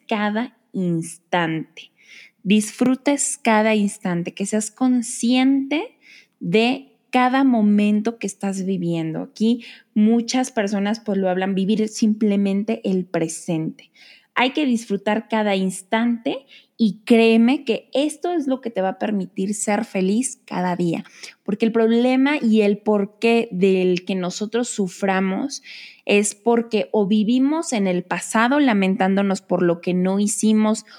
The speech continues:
o por lo que hicimos, o vivimos en el futuro, pensando y atormentándonos por lo que puede ser o por lo que no puede ser. Entonces,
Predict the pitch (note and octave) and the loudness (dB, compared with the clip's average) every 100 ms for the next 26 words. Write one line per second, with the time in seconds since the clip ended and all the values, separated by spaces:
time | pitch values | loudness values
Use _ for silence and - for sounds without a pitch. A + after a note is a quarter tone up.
0 | - _ - F3+ G3 F#3 F3 F3 F3 F3 | -20 _ 0 2 2 2 2 0 -2 -6
1 | F3 A3 A#3 A#3 D4 - _ _ _ - | -4 0 0 0 -2 -10 _ _ _ 0
2 | G3+ G#3 F#3+ G#3+ A3+ A3+ G3+ F3 F3 - | 2 2 2 2 2 0 0 0 -2 -4
3 | F#3 F3+ G#3 E3 D#3+ _ _ _ _ _ | -6 -2 -4 -4 -8 _ _ _ _ _
4 | - G#3 G#3 G#3 A#3 B3 C4 A#3+ A#3 G3 | -2 0 0 0 2 2 2 2 2 2
5 | F#3+ F#3+ F#3+ G3+ G#3 G#3+ G#3+ G#3 F#3 F#3 | 2 0 0 0 2 2 0 -2 0 2
6 | F#3 F3+ F3+ F3 G3+ G3+ F#3+ - A3+ F#4 | 2 2 0 -4 -2 0 0 0 0 0
7 | - _ G3 F3 F3 E3 E3 E3 D#3+ D#3+ | -4 _ 2 2 2 0 2 0 0 -4
8 | D#3+ D#3+ - - - - - - - - | -4 -4 -6 -8 -8 -12 -14 -16 -20 -20
9 | - _ - F#3+ G3 A3 A3+ | -20 _ -4 0 2 0 -2